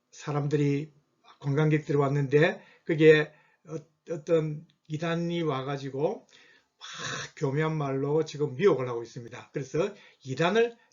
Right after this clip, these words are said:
경계해라." 그렇게 말씀하죠. 자, 삼 장에서는요,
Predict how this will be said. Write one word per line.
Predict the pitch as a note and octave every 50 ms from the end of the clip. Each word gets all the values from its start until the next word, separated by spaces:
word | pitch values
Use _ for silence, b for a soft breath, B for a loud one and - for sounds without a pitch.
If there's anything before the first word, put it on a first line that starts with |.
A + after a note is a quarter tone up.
| _ -
경계해라." | - C#3+ C3+ C#3 C3+ C3 C#3 C#3 C#3 B2+ A#2 - - - - _ _ _ _ _ _ _ _
그렇게 | _ - C3+ C3 - - B2+ C#3
말씀하죠. | D#3 D#3+ A#2 A2 - C3+ B2 A#2+ A#2 A2+ B2 A2 - b b b b b b b
자, | _ - B2 B2+ D#3 G3 - b b b b b b
삼 | - - - E3+ E3 D#3+
장에서는요, | F3 F3+ F3 F3 E3 - E3+ D#3 D3+ D3 D3+ E3+ G3+ A3+